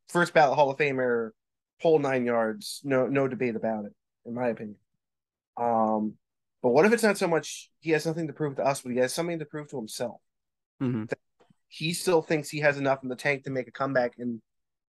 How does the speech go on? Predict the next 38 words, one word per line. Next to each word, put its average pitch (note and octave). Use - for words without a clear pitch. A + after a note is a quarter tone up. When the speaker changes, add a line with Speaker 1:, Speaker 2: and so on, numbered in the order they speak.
Speaker 1:
I B2+
mean, B2+
in D3
his D#3
head, D#3
if D3
he C#3
thinks D3
that, A2+
uh, A#2+
I C3
don't C3+
view C#3
him C#3
as B2+
the B2+
kind C3+
of A#2+
guy B2
to A#2+
kind A#2
of G#2+
back A#2
off A#2+
from G#2+
whatever A#2+
path C3+
he's A#2+
going C#3
down. A2
He A#2+
seems C3+
like A#2+
a A2+
very B2+
committed, C3
dedicated A#2+
guy. A#2+